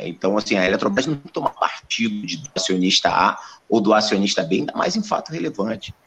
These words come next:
sabe? É, é, fica muito parcial esse processo e, e escancaradamente parcial, né? Parece que a Eletrobras quer defender modelo, grupo de acionistas, isso que fica aparecendo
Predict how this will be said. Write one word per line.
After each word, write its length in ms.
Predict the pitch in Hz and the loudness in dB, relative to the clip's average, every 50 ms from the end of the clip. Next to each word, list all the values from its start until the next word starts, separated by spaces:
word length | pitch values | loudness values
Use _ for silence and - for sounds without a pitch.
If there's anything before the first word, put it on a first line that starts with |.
| _ | _
sabe? 480 | - - - - - - - - - - - | -4 0 2 2 2 0 -2 -4 -4 -4 -4
É, 440 | - - 50 - - - - - - - - - - - _ | -2 -2 0 0 0 -2 -2 -4 -6 -10 -18 -20 -20 -16 _
é, 200 | - - - - | -4 -4 -4 -4
fica 440 | - - - - 151 - - - - _ _ _ _ - | -4 -4 0 0 0 -2 -2 -12 -18 _ _ _ _ -6
muito 300 | - 127 143 156 151 156 | 0 2 2 2 2 -2
parcial 880 | - - - - - - - - 165 156 135 113 117 123 120 104 85 78 | -2 0 0 0 2 0 -2 0 2 4 6 6 8 8 6 6 4 2
esse 220 | - 98 92 - - | 0 -2 -2 -2 -6
processo 720 | - 92 90 85 - 92 92 95 95 92 - - 82 82 | -2 -4 -4 -2 0 2 4 4 4 4 2 -4 -4 -4
e, 60 | 82 | -4
e 420 | - - 95 92 87 - 101 98 92 | -4 -2 -2 -2 -2 0 0 0 2
escancaradamente 1040 | - - - 160 170 196 196 - 143 131 127 120 117 107 98 104 110 113 113 - | 0 0 2 2 2 2 2 2 2 4 4 4 4 4 4 4 2 2 0 0
parcial, 500 | - - - - - - - - - - _ _ _ _ _ _ - | -2 -4 -4 -4 -12 -10 -10 -10 -12 -14 _ _ _ _ _ _ -8
né? 300 | 85 90 98 98 90 82 | -2 2 2 4 2 2
Parece 340 | - 80 76 - - - - | 0 0 0 0 0 0 -2
que 240 | - 98 92 90 - - _ _ _ _ _ _ - - - | 0 0 -2 -2 -2 -12 _ _ _ _ _ _ -18 -12 -10
a 40 | - | -8
Eletrobras 420 | - 85 - - - - - - | -8 -8 -8 -8 -8 -6 -4 -4
quer 100 | - - | -2 -2
defender 640 | 90 92 90 - - 85 80 80 82 82 80 76 78 _ _ - - - _ - | 0 0 -2 -2 -2 -4 -2 0 0 0 0 -2 -4 _ _ -20 -20 -20 _ -4
modelo, 640 | 92 90 87 78 80 104 113 117 113 104 95 92 90 | 0 0 0 2 4 4 6 6 6 6 4 4 2
grupo 280 | 90 95 98 - - | 2 0 0 0 0
de 80 | 90 92 | 0 0
acionistas, 580 | 92 90 - - 82 87 101 98 - 101 95 - | 0 0 0 -2 0 0 0 2 2 0 0 0
isso 140 | - - | -4 -4
que 80 | - - | -6 -8
fica 180 | - - - 139 | -10 -2 -2 -2
aparecendo 800 | - - 143 - 160 139 - - - 107 107 104 92 - - | 0 0 0 2 2 2 2 2 2 4 4 4 4 2 -2